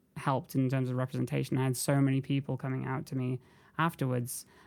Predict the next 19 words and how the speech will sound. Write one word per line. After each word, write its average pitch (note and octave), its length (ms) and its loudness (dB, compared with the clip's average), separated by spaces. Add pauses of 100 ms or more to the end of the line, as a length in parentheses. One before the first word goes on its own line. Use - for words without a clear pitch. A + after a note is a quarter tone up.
(100)
and C3 160 4
just B2+ 380 -2
saying C3 360 2
how B2 580 -2
happy C3 460 -2
they B2 200 -2
were B2 300 -2
to B2 300 -4
see B2 260 -4
me A#2+ 300 -2
as B2 360 -6 (440)
part B2 380 -2
of B2 220 -4
that B2+ 260 -6
show, B2 500 -4 (400)
uh, A#2+ 260 0
which - 540 -6 (280)
was C3 380 0
incredibly C3 1000 -2